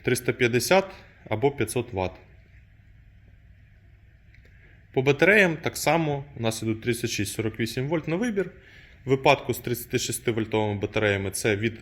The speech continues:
десяти ампер-годин до тридцяти чотирьох ампер-годин. У випадку з акумуляторами сорок вісім вольт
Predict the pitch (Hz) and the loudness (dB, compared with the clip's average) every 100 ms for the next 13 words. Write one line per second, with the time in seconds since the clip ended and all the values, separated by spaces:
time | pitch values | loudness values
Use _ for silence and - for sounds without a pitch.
0 | 107 117 127 - 120 - 104 110 101 104 | -6 -4 -4 0 0 0 -4 -2 -2 -4
1 | 101 95 92 101 101 101 - 101 98 - | -4 -6 -4 -4 -4 -8 -8 -10 -8 -2
2 | 202 233 180 170 156 147 139 135 - - | 0 0 -4 -4 -4 -4 -4 -6 -10 -20
3 | - - - 113 110 123 120 - 104 98 | -20 -20 -4 -2 2 2 2 -4 -6 0
4 | 110 104 - - - - - 98 110 110 | 0 0 -4 -20 -20 -20 -14 -6 0 2
5 | 104 104 101 95 110 107 202 208 156 135 | 2 2 -4 -2 -4 -2 -4 -2 0 4
6 | 135 - | 2 0